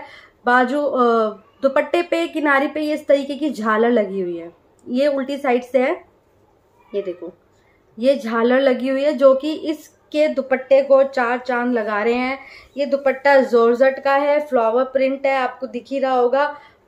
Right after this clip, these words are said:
बहुत ही beautiful सा दुपट्टा है। मुझे ये बहुत ज़्यादा पसंद आया और पहनने के बाद भी इस दुपट्टे का look ना ऑसम आ रहा था,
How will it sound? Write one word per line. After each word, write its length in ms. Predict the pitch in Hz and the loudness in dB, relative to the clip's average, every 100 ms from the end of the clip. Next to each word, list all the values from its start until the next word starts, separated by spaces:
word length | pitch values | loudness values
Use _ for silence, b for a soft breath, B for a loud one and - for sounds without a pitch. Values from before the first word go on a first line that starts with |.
| - | 4
बहुत 400 | 277 285 320 339 | 4 4 4 2
ही 120 | 349 | 0
beautiful 600 | 262 285 277 320 285 294 | -2 -4 -4 -6 -4 -4
सा 160 | 294 302 | 0 0
दुपट्टा 500 | 277 277 262 - 294 | 0 -2 -4 -2 2
है। 180 | 302 311 | 4 2
मुझे 340 | 277 247 262 | 2 -2 0
ये 160 | 294 294 | -2 -2
बहुत 360 | 233 208 269 269 | -4 -2 -2 0
ज़्यादा 280 | 240 220 | 0 0
पसंद 360 | 262 247 262 254 | -4 -4 -4 -2
आया 260 | 240 240 294 B B B | 0 0 -2 B B B
और 60 | 277 | -2
पहनने 440 | 277 285 277 294 | 2 2 2 0
के 120 | 330 349 233 | -2 -6 -2
बाद 320 | 254 262 269 | 0 0 0
भी 160 | 294 | -4
इस 200 | 311 285 | -4 -6
दुपट्टे 400 | 254 262 269 277 | -6 -4 0 2
का 120 | 269 277 | 2 2
look 220 | 269 277 | 2 0
ना 100 | 294 | 0
ऑसम 420 | 247 240 240 262 | 0 -2 -2 -2
आ 120 | 247 | -2
रहा 100 | 214 | -2
था, 240 | 220 247 | -2 -4